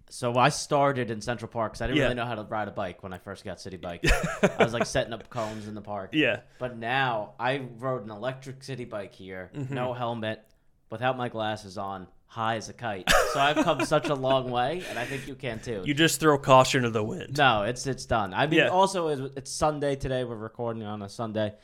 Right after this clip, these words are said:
Speaker 2: Y-
Speaker 1: and, uh, the streets are empty,
Speaker 2: The
Speaker 1: you
Speaker 2: streets
Speaker 1: know?
Speaker 2: are empty.
Speaker 1: So there, who's get, where are you gonna crash? There's
Speaker 2: Nobo-,
Speaker 1: no one out
Speaker 2: nobody's
Speaker 1: around.
Speaker 2: in the city right now.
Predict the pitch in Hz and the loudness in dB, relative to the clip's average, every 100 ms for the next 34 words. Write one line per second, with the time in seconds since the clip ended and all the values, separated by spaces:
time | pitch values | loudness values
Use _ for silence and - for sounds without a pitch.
0 | - 131 - 110 101 95 95 - 165 120 | -16 -10 -4 -4 -2 -4 -4 -6 -6 -4
1 | 92 87 - 62 - 139 110 156 98 110 | -6 -8 -16 -20 -10 -4 4 4 4 -4
2 | 104 101 120 113 113 117 139 147 131 123 | -6 -6 -4 -4 -4 -4 -2 -2 -6 -10
3 | 120 120 147 147 131 135 92 113 131 135 | -12 -10 -8 -6 -6 -10 -10 -6 -2 0
4 | 123 117 110 135 113 - - 143 143 - | -2 -6 -6 -4 -4 -4 -4 0 2 2
5 | 107 - 160 160 151 135 - 120 110 - | 0 2 6 6 6 4 2 -4 -6 -8
6 | 95 95 95 101 - 101 | -10 -10 -10 -12 -12 -16